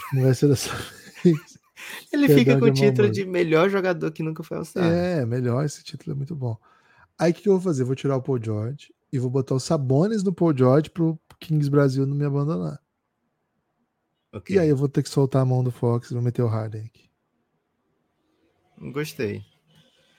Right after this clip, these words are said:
Speaker 1: que que
Speaker 2: Que
Speaker 1: você
Speaker 2: você já,
Speaker 1: achou?
Speaker 2: já meteu um do Kings, tirou um do
Speaker 1: Isso.
Speaker 2: Clippers pra poder pôr o Harden. Então,
Speaker 1: Pra mim,
Speaker 2: nós
Speaker 1: o Harden, ele é uma das notícias dessa temporada, cara.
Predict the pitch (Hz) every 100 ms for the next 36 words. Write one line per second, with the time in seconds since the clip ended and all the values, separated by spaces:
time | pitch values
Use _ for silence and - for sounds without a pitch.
0 | _ 135 104 127 98 104 98 110 117 120
1 | 117 - 131 135 127 120 113 - 143 185
2 | 214 208 - 160 135 135 135 127 120 131
3 | 143 165 - 147 151 139 139 135 123 110
4 | 113 123 135 143 _ _ _ _ _ -
5 | 123 120 139 131 135 139 180 196 196 143
6 | 139 139 151 165 175 185 180 160 175 -
7 | 156 165 151 147 151 151 160 147 104 107
8 | 104 127